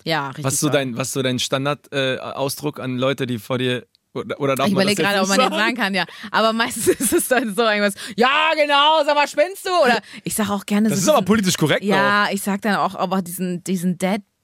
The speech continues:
Speaker 1: äh, Spruch immer,
Speaker 2: Mhm.
Speaker 1: so dieses, „Äh, sag mal, dein Führerschein hast du aber auch auf den Dom geschossen, ne?“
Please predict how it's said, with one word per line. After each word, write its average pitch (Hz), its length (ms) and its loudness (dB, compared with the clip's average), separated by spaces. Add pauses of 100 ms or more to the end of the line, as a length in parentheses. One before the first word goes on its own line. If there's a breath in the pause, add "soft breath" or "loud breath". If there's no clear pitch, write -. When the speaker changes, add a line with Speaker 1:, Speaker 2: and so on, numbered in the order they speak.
(120)
Speaker 1:
äh, 127 480 -4
Spruch 202 360 -6
immer, 190 260 2
Speaker 2:
Mhm. 185 60 0
Speaker 1:
so 190 80 -2
dieses, 180 300 -4 (300 loud breath)
„Äh, 220 400 2
sag 240 140 2
mal, 262 140 4
dein 302 140 2
Führerschein 392 400 0
hast 427 220 2
du 440 80 0
aber 403 260 2
auch 370 60 4
auf 339 60 0
den 269 100 -10
Dom 294 260 4
geschossen, 247 520 0
ne?“ 269 80 4